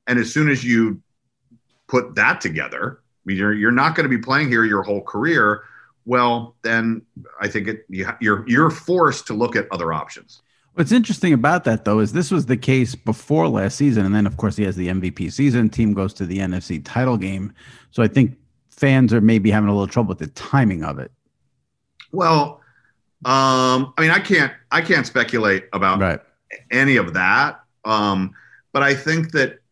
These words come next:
Speaker 1: you know, people are, um, first of all, I think at least, and maybe it's just the ones that have talked to me, I think that fans, um, who are, uh, have seemed, uh, remarkably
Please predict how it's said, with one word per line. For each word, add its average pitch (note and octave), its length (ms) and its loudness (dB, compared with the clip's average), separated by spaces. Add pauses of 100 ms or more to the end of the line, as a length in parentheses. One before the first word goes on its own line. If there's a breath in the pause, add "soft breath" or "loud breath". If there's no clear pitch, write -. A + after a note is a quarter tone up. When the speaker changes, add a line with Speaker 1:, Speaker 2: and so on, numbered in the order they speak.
Speaker 1:
you C3 160 -4
know, A#2+ 120 -2
people C3+ 640 -4 (140)
are, G#2+ 600 0 (600)
um, F2 840 -6 (800)
first D#4 240 -4
of C#4 40 -2
all, F3 80 0
I B2 120 2
think - 260 -6 (200)
at C3 120 -8
least, E3 300 -2
and A#2 100 0
maybe C#3+ 200 2
it's - 120 -6
just A#2 160 -8
the A#2+ 60 -4
ones G#2 240 -4
that F#2+ 80 -8
have E2+ 120 -8
talked F#2+ 300 -6
to G2 60 -8
me, C#3+ 200 -2
I G#2 120 0
think A2 200 -6
that F#2+ 160 -6
fans, A2 800 -6
um, F2+ 480 -4
who G2+ 220 -4
are, F2 400 -2 (220)
uh, - 840 -18
have A2 240 -4
seemed, F#2+ 720 -4 (140)
uh, F2+ 420 -2
remarkably G#2+ 640 -2